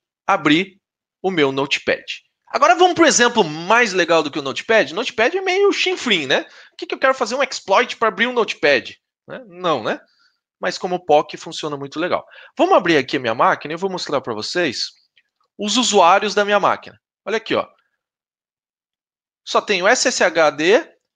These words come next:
E A User, Guest, Default Account e Administrator. Então, vamos dar um refresh aqui. Cadê o refresh? Refresh, refresh. Ó.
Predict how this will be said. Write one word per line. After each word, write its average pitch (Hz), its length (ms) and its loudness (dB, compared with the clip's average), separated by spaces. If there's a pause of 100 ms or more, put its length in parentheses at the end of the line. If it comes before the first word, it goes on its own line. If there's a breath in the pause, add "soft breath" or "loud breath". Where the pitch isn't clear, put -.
(160)
E 226 200 0
A 196 260 2
User, 247 320 -2 (200)
Guest, 214 420 0 (260)
Default 208 380 -2
Account 214 500 -2
e 214 120 -10
Administrator. 208 680 -10
Então, 220 160 -12
vamos 208 200 -6
dar 135 240 0 (360 soft breath)
um 139 60 -14
refresh 123 560 -4
aqui. 101 220 -14
Cadê - 180 -14
o - 60 -10
refresh? 143 480 -10
Refresh, - 420 -16
refresh. 143 560 -14 (260)
Ó. - 120 -20